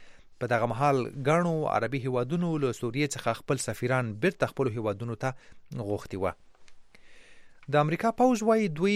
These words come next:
په سومالیا کې په روانه اونۍ کې د الشباب په نامه د ترهګرۍ ډلې پر ضد دوه هوایي بریدونه کړي چې پنځلس ترهګر پکې وژل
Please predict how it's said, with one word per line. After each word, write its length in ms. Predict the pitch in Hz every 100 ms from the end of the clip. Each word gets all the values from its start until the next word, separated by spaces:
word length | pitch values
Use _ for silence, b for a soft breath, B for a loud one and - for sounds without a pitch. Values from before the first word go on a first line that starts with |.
| 208 -
په 200 | 160 147
سومالیا 540 | 131 - 135 127 139 170
کې 560 | 180 - 196 196 202 -
په 100 | 139 127
روانه 320 | 127 139 135
اونۍ 200 | 131 170
کې 160 | 170 117
د 120 | 107
الشباب 600 | 107 - 117 120 143 113 - -
په 100 | 127
نامه 220 | 117 139 175 147
د 120 | 127 -
ترهګرۍ 600 | 123 104 110 135 165 151 117 71 120 117
ډلې 360 | 143 127 113 -
پر 140 | 107 101
ضد 240 | 156 143 143 113
دوه 160 | 135 202
هوایي 280 | 202 160 160
بریدونه 360 | 131 120 131
کړي 260 | - 107 95 -
چې 180 | 110 -
پنځلس 500 | 143 131 175 214 185
ترهګر 320 | 147 123 110
پکې 220 | 104 - 95
وژل 180 | 92